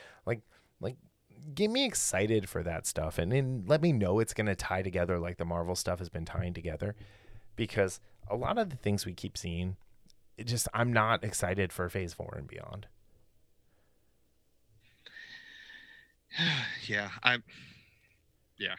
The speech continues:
Speaker 2: I, I'll just say I, I agree with that, you
Speaker 1: Like,
Speaker 2: know?
Speaker 1: I don't care about the Eternals.
Speaker 2: I
Speaker 1: Not at all. I'll wait till that hits
Speaker 2: But
Speaker 1: Disney Plus
Speaker 2: it was
Speaker 1: to
Speaker 2: the
Speaker 1: watch.
Speaker 2: best pitch th-, yeah.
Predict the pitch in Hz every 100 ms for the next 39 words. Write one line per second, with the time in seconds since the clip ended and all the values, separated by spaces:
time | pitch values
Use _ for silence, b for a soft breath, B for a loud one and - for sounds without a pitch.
0 | - 107 107 98 107 95 - 98 98 -
1 | _ - - - 85 87 85 - - 98
2 | - _ _ _ - - 120 113 135 147
3 | - 104 85 85 95 - - - 90 87
4 | - B B B B _ _ _ _ _
5 | - _ _ _ _ _ - 117 107 82
6 | - - - 147 160 131 107 92 82 -
7 | 104 101 107 71 - 64 80 101 - -
8 | 120 110 - - - _ _ _ _ _
9 | _ _ _ -